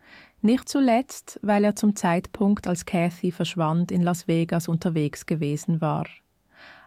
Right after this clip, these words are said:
Als sie näher hinsahen, fanden sie außerdem heraus, dass Lockhart ein paar Monate vor Cathys Verschwinden im Mai neunzehnhundertsiebenundachtzig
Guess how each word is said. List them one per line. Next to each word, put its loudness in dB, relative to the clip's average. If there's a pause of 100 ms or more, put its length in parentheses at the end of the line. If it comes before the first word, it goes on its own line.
(220)
Als 4
sie 4
näher 6
hinsahen, 4
fanden 4
sie 2
außerdem 2
heraus, 2
dass -2
Lockhart 4
ein 2
paar 4
Monate 4
vor 2
Cathys 0
Verschwinden 0 (280)
im 4
Mai 4
neunzehnhundertsiebenundachtzig 2